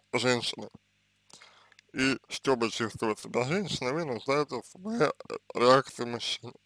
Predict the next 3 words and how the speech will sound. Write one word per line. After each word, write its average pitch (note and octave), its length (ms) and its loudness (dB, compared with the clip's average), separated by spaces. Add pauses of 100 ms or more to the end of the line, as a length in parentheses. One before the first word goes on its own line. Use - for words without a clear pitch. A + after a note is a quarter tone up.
мужчин. C3 540 -6 (1600)
Ну, E3+ 300 4
а, D3 800 12